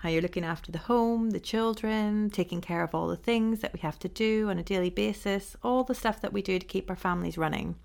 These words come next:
It's like a business, isn't it? It's a lot. And often these comments are the only real praise or appreciation that we get for it from the outside world. So, "You're so strong," it confirms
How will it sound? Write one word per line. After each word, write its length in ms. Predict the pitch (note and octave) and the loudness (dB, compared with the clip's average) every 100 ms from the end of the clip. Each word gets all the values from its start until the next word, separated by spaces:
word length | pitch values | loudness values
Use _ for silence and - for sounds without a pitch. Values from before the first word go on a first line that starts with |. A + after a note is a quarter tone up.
| - | -18
It's 120 | - | -8
like 80 | G3+ | -4
a 60 | F#3 | 0
business, 420 | G#3 G3 E3 F#3+ | 0 0 -4 -4
isn't 180 | F#3 E3+ | -2 -4
it? 140 | - - - - - - - - | -4 -10 -20 -20 -20 -20 -12 -4
It's 160 | A3 | 2
a 60 | B3+ | 4
lot. 460 | G#3+ E3 A3+ - - - - - | 4 2 -4 -8 -14 -20 -20 0
And 120 | G#3+ | 4
often 580 | C4+ C4+ - E3+ F#3 G#3 | 4 2 0 0 -2 -4
these 220 | - G#3+ G#3 | -2 -2 -2
comments 680 | - B3+ F#3 G#3+ A#3 - - | -2 0 0 -2 -4 -6 -4
are 60 | |
the 100 | F#3+ - | -2 0
only 280 | A#3 B3+ | 2 2
real 200 | A#3 A3 | 2 0
praise 600 | G#3 - A3+ F#3 F3+ F#3 | 0 -2 0 0 -2 -4
or 100 | F#3+ | -2
appreciation 720 | F#3 - A3+ - G#3 G3 F3+ F3 | -2 0 -2 0 0 0 -2 -4
that 140 | - | -2
we 80 | F3+ | -2
get 240 | G3+ - | -2 -4
for 100 | - | -2
it 140 | F3 - | -2 -2
from 140 | F3 | -4
the 100 | E3+ | -2
outside 340 | E3 - D#3 | -4 -4 -4
world. 460 | E3 E3 D#3+ E3+ - - - - - - - - - - | -2 -2 -2 -6 -10 -16 -20 -20 -20 -20 -20 -20 -20 -14
So, 440 | - F#3 F#3 F#3 - | -2 0 0 -2 0
"You're 280 | G3+ A#3 | 4 6
so 280 | A#3 - A#3 | 6 4 4
strong," 720 | A3 - A#3 E3 D#3+ F3+ F#3+ - - | 6 6 6 4 0 0 -2 -6 -2
it 300 | G3 - - | -2 -2 -4
confirms 840 | - G#3 G#3 G#3 G3+ G3+ G3+ G3+ | 0 0 4 4 4 2 0 -2